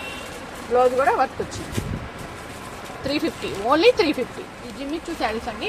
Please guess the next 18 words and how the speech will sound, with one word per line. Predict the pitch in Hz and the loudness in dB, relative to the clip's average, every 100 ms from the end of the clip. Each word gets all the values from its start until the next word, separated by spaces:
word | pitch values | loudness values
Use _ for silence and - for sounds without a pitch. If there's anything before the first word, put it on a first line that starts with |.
| 466 | 0
కట్ | 269 262 | 0 0
వర్క్ | 277 254 | -4 -2
వచ్చింది, | 233 240 220 294 508 - - - 226 | -4 -6 -6 -6 -6 -10 -14 -4 0
వర్క్ | 233 - | 0 -2
అయితే | 269 339 - | -2 -4 -4
ఫుల్ | 269 262 294 277 | -4 -2 0 4
ఇలా | 240 214 | 4 4
వచ్చింది | - 240 190 - | -2 -6 -6 -2
శారీ | 220 220 226 | 0 0 -2
మొత్తం. | 214 - 240 - - - - - - - - - - - - - - - | -4 -2 -2 -2 -12 -12 -12 -12 -12 -12 -10 -10 -10 -10 -10 -10 -10 -6
అసలు | 226 254 254 | 0 0 2
ఈ | 247 | 2
రంజాన్కి | 254 294 311 302 | 2 0 0 -2
ఈ | 269 | -4
స్పెషల్ | - 254 - 349 311 | 2 0 4 4 4
ఆఫర్స్ | 226 196 - - | 2 -2 -4 -6
ఈ | 226 233 | -4 -2
శారీస్లో. | 220 214 214 | -2 -4 -6